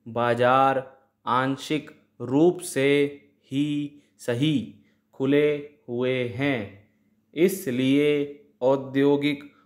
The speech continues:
उत्पादन और महंगाई के मामले में बेशक कुछ रुकावट आई है, पर पिछली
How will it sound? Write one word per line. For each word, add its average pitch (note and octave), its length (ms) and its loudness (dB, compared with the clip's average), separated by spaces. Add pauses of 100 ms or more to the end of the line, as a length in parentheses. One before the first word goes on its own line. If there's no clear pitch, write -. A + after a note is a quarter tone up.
(160)
उत्पादन C3+ 800 0 (360)
और C#3+ 380 4 (500)
महंगाई C3 760 2 (540)
के C#3 160 0 (500)
मामले C3+ 920 2 (100)
में B2 520 -2 (340)
बेशक C#3+ 680 0 (580)
कुछ E3 220 -2 (360)
रुकावट C3+ 640 4 (480)
आई C3+ 460 0 (200)
है, C#3 260 4 (680)
पर D3 280 2 (460)
पिछली D3 420 0